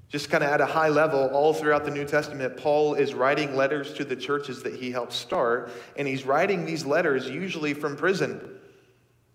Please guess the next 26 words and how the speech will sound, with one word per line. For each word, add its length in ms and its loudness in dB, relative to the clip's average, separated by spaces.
usually 440 0
in 100 0
some 200 2
hardship. 580 0
That's 160 4
a 40 4
lesson. 420 2
The 80 -4
vast 340 2
majority 400 0
of 80 0
the 80 2
words 400 0
penned 320 -2
in 80 -2
the 60 -4
New 100 -2
Testament 540 -2
were 100 0
done 320 0
with 120 -2
a 40 -2
hand 340 -2
that 640 -4
was 100 -6
shackled. 520 -4